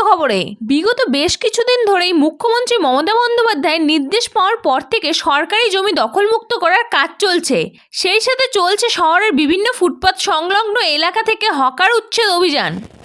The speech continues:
এসবের মধ্যে দিনহাটায় বন্ধ করে দেওয়া হলো বিরিয়ানির দোকান। সোমবার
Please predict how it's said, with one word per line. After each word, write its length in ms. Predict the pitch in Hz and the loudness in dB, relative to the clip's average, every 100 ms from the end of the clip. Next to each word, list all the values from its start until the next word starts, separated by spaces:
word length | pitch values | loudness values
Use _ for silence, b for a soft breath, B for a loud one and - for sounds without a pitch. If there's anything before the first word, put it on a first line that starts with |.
| 277 | -4
এসবের 380 | 311 466 523 523 | 0 0 2 2
মধ্যে 220 | 494 453 494 370 | 0 2 0 2
দিনহাটায় 400 | 330 403 440 466 277 | 2 2 2 2 2
বন্ধ 220 | 277 330 466 480 | 2 2 2 2
করে 140 | 480 381 | 0 0
দেওয়া 160 | 359 427 | 0 2
হলো 180 | 440 427 277 | 2 2 0
বিরিয়ানির 500 | 294 370 453 466 381 339 | 2 2 2 2 0 0
দোকান। 280 | 320 220 165 - - - | -2 -2 -4 -8 -10 -2
সোমবার 420 | 359 392 440 | 0 2 0